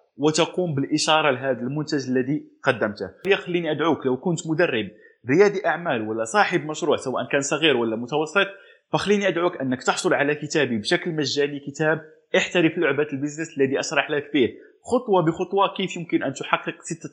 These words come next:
أرقام إلى سبعة أرقام من مشروعك الشخصي. يمكنك أن تحمله وتستجد رابطه مرافق لهذه الحلقة.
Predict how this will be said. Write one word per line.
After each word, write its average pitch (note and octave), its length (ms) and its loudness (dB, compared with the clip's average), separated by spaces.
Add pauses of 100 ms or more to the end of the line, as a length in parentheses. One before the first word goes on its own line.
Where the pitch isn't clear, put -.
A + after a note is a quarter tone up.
أرقام D3 380 2
إلى A#2 220 0
سبعة F3 340 4 (100)
أرقام E3 360 -2 (400)
من F#3 220 4
مشروعك D#3 420 4
الشخصي. - 420 -4 (240)
يمكنك F3 340 2
أن F3 100 2
تحمله D#3+ 400 -2
وتستجد C3 420 -2
رابطه C3+ 380 0 (240)
مرافق C#3 580 2
لهذه D#3+ 280 -2
الحلقة. D3+ 560 -2